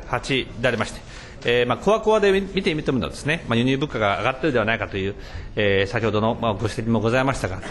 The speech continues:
まあ、コアコアで見てみても、そのマイナス幅は、えー、小さく、うー、なって、えー、きて、えー、ゼロに近づいてきているのも事実、えー、前日比で見、見ればゼロになっているということでございまして、まあ、こうした中におきまして、えー、消費税率の引き上げによる、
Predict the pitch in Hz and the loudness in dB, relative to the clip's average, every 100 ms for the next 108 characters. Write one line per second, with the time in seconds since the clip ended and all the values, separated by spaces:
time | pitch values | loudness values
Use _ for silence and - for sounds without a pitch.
0 | - 117 - 190 202 202 196 190 185 180 | -6 -4 0 2 2 2 2 2 0 0
1 | 170 170 196 127 - - - - 151 139 | 0 0 2 0 -2 -12 -12 -4 0 0
2 | - 156 185 170 - 170 143 147 160 127 | 0 0 2 0 0 0 2 2 2 0
3 | - - 123 160 143 117 104 95 - 110 | -6 -8 -6 -2 -2 -2 -2 -4 -4 -2
4 | 98 98 95 - - - - - 104 - | -2 0 -2 -2 -10 -12 -16 -6 -6 -2
5 | 113 98 - 98 117 98 127 143 104 - | 0 0 0 2 2 2 0 -2 -6 -2
6 | 120 113 98 - 90 113 101 - 156 139 | -2 -2 -4 -4 -2 0 -2 -2 -2 -2
7 | 95 104 82 92 - - - 104 95 160 | 0 -2 -2 -6 -6 -10 -6 -4 0 2
8 | 175 190 165 151 160 165 170 175 127 82 | 2 0 0 2 2 0 0 2 0 -2
9 | - 107 101 117 90 87 - 92 85 - | -4 -2 2 2 2 -2 -2 -4 -4 -6
10 | - - - 113 107 98 101 98 113 123 | -8 -10 -4 0 0 0 0 0 -2 0
11 | 120 101 90 - - - - - - 127 | 0 0 -2 -8 -14 -16 -16 -16 -6 -6
12 | - 202 202 202 196 175 170 180 180 - | 2 2 2 2 2 2 2 2 0 2
13 | 185 - - - - - 135 131 175 160 | 0 0 -8 -16 -16 -2 -2 2 2 2
14 | 160 170 139 - 120 - 190 180 175 180 | 2 2 2 0 -2 2 2 2 2 4
15 | 185 202 | 4 0